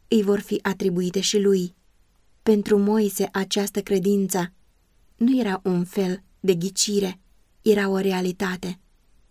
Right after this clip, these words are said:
De acest fel de credință avem noi nevoie.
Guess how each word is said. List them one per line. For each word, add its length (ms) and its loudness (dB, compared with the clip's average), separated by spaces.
De 160 0
acest 380 -4
fel 220 2
de 100 0
credință 680 -2
avem 320 0
noi 260 0
nevoie. 540 -4